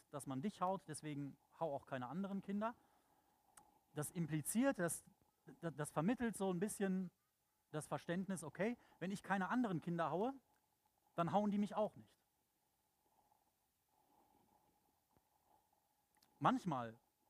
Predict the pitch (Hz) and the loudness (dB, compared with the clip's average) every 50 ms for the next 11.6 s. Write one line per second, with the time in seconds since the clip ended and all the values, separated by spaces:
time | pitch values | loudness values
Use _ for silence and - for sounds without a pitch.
0 | _ _ _ _ _ _ _ _ _ _ _ _ 127 139 196 240 - - 139 123 | _ _ _ _ _ _ _ _ _ _ _ _ -2 0 0 0 0 -2 -4 -4
1 | 117 113 117 - _ - - - 226 233 165 120 - - 113 113 117 170 202 - | -4 -6 -8 -12 _ -10 -2 0 0 0 0 -2 -8 -12 -12 -10 -10 -12 -12 -14
2 | _ _ _ _ _ _ _ _ _ _ _ _ _ _ _ _ - - - _ | _ _ _ _ _ _ _ _ _ _ _ _ _ _ _ _ -20 -20 -20 _
3 | - 151 208 196 - 160 147 139 127 143 208 196 170 - 139 127 120 123 120 127 | -6 -6 -6 -4 -2 -2 -2 -2 -2 -2 -4 -4 -4 -6 -8 -8 -8 -10 -10 -10
4 | 123 123 117 117 117 117 113 113 117 165 - - _ - - - - - - 139 | -10 -10 -8 -10 -10 -10 -8 -8 -10 -10 -10 -14 _ -20 -20 -20 -18 -6 -4 -2
5 | 202 226 - - 160 143 139 139 135 131 131 - 170 226 214 - _ _ _ _ | -2 -2 -2 -4 -4 -4 -4 -6 -6 -8 -6 -4 -4 -6 -6 -8 _ _ _ _
6 | _ _ _ _ _ _ _ _ _ _ _ _ _ _ _ _ _ _ _ _ | _ _ _ _ _ _ _ _ _ _ _ _ _ _ _ _ _ _ _ _
7 | _ _ - _ _ _ _ _ 139 147 175 165 226 180 240 214 202 220 - - | _ _ -20 _ _ _ _ _ 0 0 0 0 -2 0 0 0 0 0 0 0
8 | 269 269 247 180 170 135 147 202 240 233 214 214 - 202 190 160 - 175 165 214 | 2 2 2 0 0 -2 -2 -2 0 0 -2 -4 -4 -4 -4 -2 0 0 2 2
9 | 254 - - - - 208 - - - 226 254 190 - - - - - - 185 170 | 0 0 -2 -2 -2 -2 -2 -4 -2 0 0 0 -2 -6 -16 -8 0 2 2 2
10 | 180 165 147 170 254 285 254 - - 208 208 202 160 202 202 190 180 175 170 156 | 2 0 2 2 2 2 2 0 0 0 0 2 2 2 2 2 2 0 0 0
11 | 160 165 139 147 139 143 233 277 262 - - | 0 -2 -4 -4 -2 2 2 2 2 2 -4